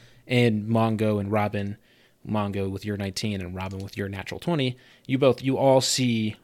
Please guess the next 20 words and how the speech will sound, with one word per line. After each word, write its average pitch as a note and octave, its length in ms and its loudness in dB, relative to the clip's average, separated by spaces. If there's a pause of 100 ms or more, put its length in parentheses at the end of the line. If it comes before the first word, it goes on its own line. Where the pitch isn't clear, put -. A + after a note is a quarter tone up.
(160)
articles A2+ 580 2
about G2+ 560 -4 (1400)
how, F#2+ 600 -4 (260)
you - 100 -12
know, F2 140 -8 (1000)
Carrie A#2 320 4
Ann A2+ 380 2
was F#2 360 -6 (200)
kidnapped, C3+ 640 2
abducted. A2 760 0 (680)
Their F2+ 140 -2
security A2+ 360 -4
team G#2+ 160 -8
was G2 100 -8
ambushed, A2 580 -4
but - 100 -14
she A#2 120 -6
was - 100 -10
safely G2+ 320 -4
returned. A#2 800 -4